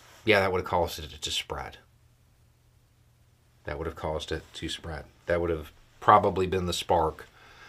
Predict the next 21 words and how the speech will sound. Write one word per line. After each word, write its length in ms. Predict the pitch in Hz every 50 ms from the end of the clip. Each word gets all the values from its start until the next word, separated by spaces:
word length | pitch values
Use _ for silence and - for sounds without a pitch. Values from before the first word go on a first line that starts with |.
| - - - -
for 200 | - 82 85 82
that 180 | 85 85 82
regional 320 | 80 82 80 80 80 78 78
conflict. 580 | - - 113 110 104 - 95 82 - - - - - - - - - - - _ - - _ _
And 120 | 98 98 98
on 120 | 98 95
the 80 | 90 78
channel, 520 | - - - 135 131 123 113 104 95 98 - - - - - - - _ _ -
that's 520 | 85 98 107 110 - - - - - - -
how 240 | - - 120 107 101
I've 300 | 101 95 92 92 87 -
described 460 | - 95 - - - 90 90 82 78
it. 220 | 78 - - - - - - _
Spreading, 680 | - - - - 101 101 98 92 95 92 92 92 87 - -
widening, 640 | 85 85 87 90 87 87 90 87 85 85 85 85 - - -
regional 380 | - 80 85 82 78 85 80 78
conflict. 680 | - - 113 107 110 - - - 80 73 - - - - _ _ _ _ _ _ _ _ _ _ _ - _ _ _ _ _ _ _ _ _ _ _ _ -
According 380 | - - - 123 123 117 107 101
to 100 | - 95
the 100 | 95 -
article, 600 | - 101 110 107 104 - - 90 90 85 78